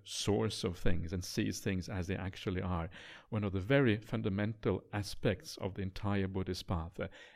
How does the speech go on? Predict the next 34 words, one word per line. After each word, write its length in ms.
everything 680
which 240
leads 260
you 100
forward 360
on 140
the 80
path, 400
uh, 80
is 220
yoniso 680
manasikara, 840
uh, 100
yeah, 260
including 560
this 160
particular 520
one. 280
Uh, 80
and, 240
uh, 220
so 120
here 320
we 140
are 100
looking 320
at 220
this, 280
uh, 200
investigation 960
that 100
happens 400
especially 680
after 600